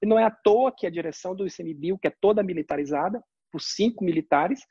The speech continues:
está atuando no sentido de modificar. Então, o que que nós temos, temos hoje do ponto de vista de ameaça e como possibilidades de, de novos conflitos?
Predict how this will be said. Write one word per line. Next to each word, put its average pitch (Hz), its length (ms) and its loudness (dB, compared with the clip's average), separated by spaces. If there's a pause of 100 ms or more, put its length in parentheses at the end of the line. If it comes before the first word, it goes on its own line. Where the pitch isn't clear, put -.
(180)
está - 200 -4
atuando 190 420 4
no 214 120 0
sentido 202 300 -4
de 202 80 -4
modificar. 196 560 0 (220)
Então, 302 160 2
o - 40 0
que 370 120 4
que 349 100 2
nós 277 160 4 (160)
temos, 240 400 0
temos 220 380 0
hoje 175 360 6
do 135 100 -12
ponto 139 220 -8
de 139 100 -6
vista 120 400 -4 (720)
de - 140 -2
ameaça 143 680 0 (340)
e 180 80 -6
como 214 220 2
possibilidades 156 800 0
de, 139 300 0
de 135 100 -4
novos 139 240 -2
conflitos? - 640 -4